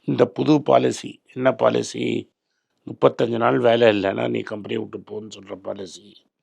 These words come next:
ஒரு வருஷத்துல இருநூறு நாள் நீங்க பில்லிங் பண்ணலன்னா கம்பெனிக்கு நீங்க தேவையில்லைங்கிற பாலிசி. இதெல்லாம் தப்புன்னு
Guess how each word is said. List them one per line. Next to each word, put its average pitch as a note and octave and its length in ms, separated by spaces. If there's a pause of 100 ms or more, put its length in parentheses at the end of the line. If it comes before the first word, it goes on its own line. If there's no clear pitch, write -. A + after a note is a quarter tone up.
(460)
ஒரு B2 360
வருஷத்துல B2+ 400
இருநூறு A#2 520
நாள் A#2+ 220
நீங்க A#2 220
பில்லிங் A#2 440 (100)
பண்ணலன்னா G#2+ 540 (1900)
கம்பெனிக்கு B2+ 580
நீங்க A2 320
தேவையில்லைங்கிற G#2+ 640
பாலிசி. - 760 (480)
இதெல்லாம் A#2 500
தப்புன்னு A2 920